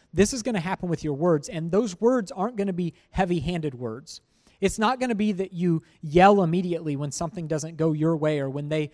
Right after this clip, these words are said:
when they disappoint you, when they upset you or they do something that they're not supposed to. Uh, it's going to be that, that we provoke them to love with oftentimes kind words.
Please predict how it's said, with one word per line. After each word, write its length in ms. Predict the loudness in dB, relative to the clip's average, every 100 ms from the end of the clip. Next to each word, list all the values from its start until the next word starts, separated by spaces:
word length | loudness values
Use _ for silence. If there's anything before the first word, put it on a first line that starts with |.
| _ -4
when 200 | -2 2
they 160 | 0
disappoint 680 | 2 -2 -4 -6 -6 -6 -8
you, 200 | -12 -12 _ _ _ _
when 200 | 0 2
they 160 | 2
upset 520 | 0 -4 -2 0 0 -2
you 160 | -4
or 60 | 0
they 120 | -2
do 120 | -2
something 380 | -4 -6 -6 -4
that 280 | -4 -6 -4
they're 140 | -2
not 240 | -2 -4 -6
supposed 460 | -4 -2 -2 -4
to. 180 | -12 -14 -18 _ _ _
Uh, 140 | 0 2
it's 160 | 0 0
going 240 | 0 0
to 60 | 0
be 180 | -2 0
that, 380 | 0 -2 -4 -6
that 200 | -6 -2
we 200 | -4 -4
provoke 560 | -4 -4 0 -2 -2
them 180 | -6 -10
to 140 | -8
love 300 | -4 -2 -2
with 180 | -4 -10 _ -4
oftentimes 680 | -4 -4 -8 -8 -8 -10 -12
kind 360 | -10 -8 -8
words. 480 | -8 -10 -10 -18